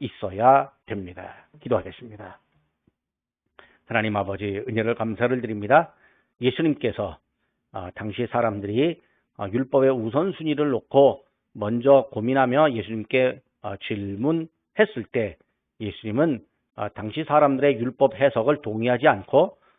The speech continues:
오로지 하나님의 목적에, 어, 충실한 것을 우리가 알았습니다. 예수님을 따르고 하나님 나라 복음을 전하는 길이,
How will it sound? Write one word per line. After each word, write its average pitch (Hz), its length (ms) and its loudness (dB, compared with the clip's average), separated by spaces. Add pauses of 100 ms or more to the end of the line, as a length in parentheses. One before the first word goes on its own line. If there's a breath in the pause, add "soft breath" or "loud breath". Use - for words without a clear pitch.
(160)
오로지 95 280 -10
하나님의 123 420 -2
목적에, 143 1000 4 (420)
어, 95 140 -8 (140)
충실한 175 680 -2
것을 117 280 0
우리가 107 440 -2
알았습니다. 95 720 -6 (480 soft breath)
예수님을 107 420 -4
따르고 117 500 0 (240)
하나님 127 360 0
나라 110 200 -4
복음을 110 380 -6
전하는 107 420 -8
길이, 139 460 0